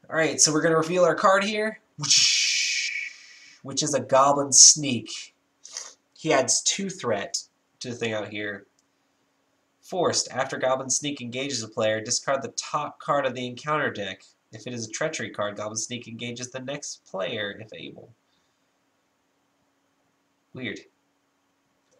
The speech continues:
I guess he sneak attacks somebody. He's just gonna engage me, 'cause I'm the only player. Um, so he has two threat,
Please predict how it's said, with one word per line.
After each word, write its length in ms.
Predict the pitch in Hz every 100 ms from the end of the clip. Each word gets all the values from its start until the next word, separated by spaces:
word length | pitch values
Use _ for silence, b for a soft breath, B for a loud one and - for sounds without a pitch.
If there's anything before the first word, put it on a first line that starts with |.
| -
I 60 | -
guess 200 | 135 -
he 100 | 113
sneak 420 | - - 120 113
attacks 400 | 113 107 101 -
somebody. 500 | 110 101 101 98 98 - B B B B B _ _ _ _ _ _ _ _ _ -
He's 200 | - 131
just 160 | 113 -
gonna 140 | 107
engage 400 | 101 95 98 95
me, 200 | 98 101 _ _ _ _ _
'cause 160 | - 113
I'm 160 | 123 127
the 80 |
only 180 | 117 117
player. 380 | 110 - - - _ _ _ _ _ _ _ _ _ _ _ _ _ -
Um, 760 | 131 135 139 139 135 131 - _ _ _ _ _ _ _ _ -
so 160 | - 147
he 140 | 151
has 220 | 180 202 -
two 240 | - 208
threat, 460 | 190 117 110 117